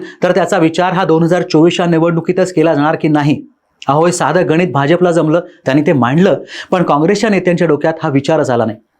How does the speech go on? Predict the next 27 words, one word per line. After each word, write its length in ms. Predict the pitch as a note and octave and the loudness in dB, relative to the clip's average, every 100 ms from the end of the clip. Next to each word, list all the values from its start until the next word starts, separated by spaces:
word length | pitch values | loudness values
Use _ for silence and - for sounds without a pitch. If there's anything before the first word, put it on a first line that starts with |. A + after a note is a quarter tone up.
| _ _ - | _ _ -4
कितीही 340 | G3+ G#3 A#3+ B3+ | -2 2 2 4
मतदारसंघ 640 | G#3+ G#3 F#3 F3+ E3+ E3 | 2 2 0 0 0 0
वाढले 420 | D#3+ C#3 B2+ B2 A#2 | 2 0 0 0 0
तरी 180 | D3 D#3+ | 0 2
लोकसभेच्या 580 | C3+ D#3 E3+ D#3+ E3 E3 | 2 0 2 2 2 0
जागेच्या 380 | C#3 D3 F#3 | 0 0 0
बाबतीत 300 | G3 F#3 F#3+ G3 - - - | 0 0 0 -2 -6 -12 -2
महाराष्ट्र 520 | D3+ G3+ G#3 - C3+ A2+ | 2 2 0 0 -2 -2
हे 60 | C#3+ | 0
दुसऱ्या 300 | D#3+ D#3+ G3 | 0 2 -2
क्रमांकाचं 580 | F3+ F3 E3+ F3 E3 D#3+ | 0 0 0 0 0 0
राज्य 340 | D#3+ C#3+ D3 | 0 0 0
असणार 260 | D3 D#3 D#3 | 0 -2 -2
आहे. 100 | E3 - _ - - - | -2 -8 _ -20 -20 -2
उत्तर 240 | F3 F#3 A3 | 0 2 2
प्रदेशात 360 | G#3 G3+ A3 | 2 0 -2
सर्वाधिक 500 | G#3+ F#3+ F#3 F#3 G3+ - | -2 0 0 0 -2 -2
त्र्याऐंशी 300 | F3 F#3+ G#3+ | -2 0 2
जागा 240 | G3 F3+ | 2 0
आहेत 200 | F3 F3 - _ | 0 -2 -4 _
लोकसभेच्या, 560 | C#3+ D3+ E3 D3+ D3+ G3 - _ | 0 0 0 0 0 -4 -6 _
त्या 120 | E3 D#3+ | -4 0
खालोखाल 340 | E3 E3+ G3+ | 0 0 0
महाराष्ट्राचा 560 | D#3+ D3 E3 D#3+ D#3+ G3 | 0 0 -2 -2 -2 0
नंबर 260 | F#3+ E3 | 2 2
लागतो. 320 | C3+ G#2+ - - _ _ - - - | 2 -2 -6 -8 _ _ -20 -20 -6
मतदारसंघ 560 | D#3 G3+ A#3+ B3 B3 | -2 0 0 0 2